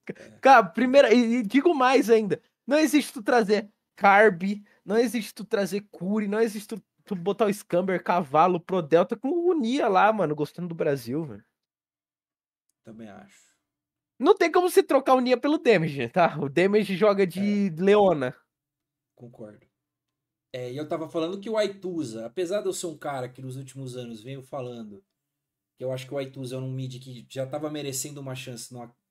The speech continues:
Speaker 2: do Academy há algum tempo, ele meio que sobrou, né, Luffy? Porque, tipo, não tinha mid pra contratar e tiveram que pegar um Academy. Pelo menos pegaram um dos melhores que tinha, era ele ou o Dilge.
Speaker 1: Eu, eu
Speaker 2: Apesar de que eu
Speaker 1: terminei a
Speaker 2: vejo,
Speaker 1: lista lá.
Speaker 2: eu, eu vejo uma galera da, da N T Z aí falando que,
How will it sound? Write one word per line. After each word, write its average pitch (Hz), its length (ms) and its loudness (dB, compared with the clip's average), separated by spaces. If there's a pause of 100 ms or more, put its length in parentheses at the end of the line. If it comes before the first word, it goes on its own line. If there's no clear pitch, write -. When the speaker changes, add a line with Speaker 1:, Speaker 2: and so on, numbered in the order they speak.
Speaker 2:
do 123 100 -14
Academy 113 520 -16
há - 20 -16
algum 117 300 -16
tempo, 131 600 -16 (880)
ele 392 200 4
meio 262 180 0
que 254 80 -8
sobrou, 339 500 2
né, 180 120 0
Luffy? 135 400 -6
Porque, 131 260 -14
tipo, 139 460 -12 (280)
não 269 440 -2
tinha 262 340 -4
mid 220 380 -6
pra 214 120 -4
contratar 240 600 -4
e 262 40 -4
tiveram 349 280 -2
que 339 80 -18
pegar 359 160 -4
um 311 140 -2
Academy. 247 640 -6 (540)
Pelo 269 320 4
menos 202 340 -2
pegaram 226 400 0
um 262 40 -10
dos 226 100 -12
melhores 226 360 -2
que - 100 -20
tinha, 160 280 -10
era 135 300 -8
ele 170 140 -4
ou 208 60 -6
o - 20 -8
Dilge. 117 420 -14 (480)
Speaker 1:
Eu, 120 100 -6
eu - 20 -2
Speaker 2:
Apesar 160 260 0
de 131 80 0
que 131 80 -2
eu - 40 0
Speaker 1:
terminei 117 140 2
a - 40 2
Speaker 2:
vejo, 110 120 -8
Speaker 1:
lista 107 320 -10
lá. 90 240 -8
Speaker 2:
eu, 131 280 -10
eu 135 120 -10
vejo 156 220 -8
uma 180 160 -6
galera 156 420 -2
da, 139 200 -6
da 131 140 -6
N 131 200 -6
T 131 160 -10
Z 120 200 -12
aí 123 400 -10
falando 196 320 -10
que, - 120 -16